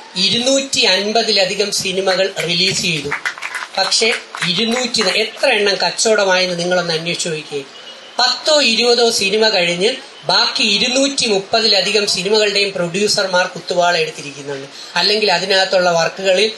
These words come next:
അത് മുന്നോട്ട് പോകുന്നില്ല. ഈ വർഷം രണ്ടായിരത്തി ഇരുപത്തിനാല് ഏകദേശം നൂറ്റി നാൽപത്, നൂറ്റി അൻപത് സിനിമകളായി. പത്ത് സിനിമകൾക്കകത്ത് മാത്രമാണ് കാശുണ്ടാക്കിയിട്ടുള്ളത്. ബാക്കി പലരും ബാക്കിലേക്ക് പോയി.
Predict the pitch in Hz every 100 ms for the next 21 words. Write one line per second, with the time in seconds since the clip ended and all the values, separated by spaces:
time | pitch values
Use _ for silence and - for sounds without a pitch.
0 | - 165 180 170 170 185 185 160 147 135
1 | - - - - 262 302 240 - 160 -
2 | 175 202 233 233 233 226 220 190 190 226
3 | 220 202 170 165 151 - - - 208 247
4 | 240 240 247 226 247 269 - 240 208 220
5 | 233 233 196 240 - 233 196 196 190 180
6 | 185 175 185 180 160 151 - - - -
7 | 208 - 285 - 208 226 233 220 220 208
8 | 220 180 185 240 - 226 202 196 190 170
9 | 175 - 175 165 160 151 156 147 - -
10 | - - 190 214 247 226 185 196 220 -
11 | - 160 175 - 190 180 160 147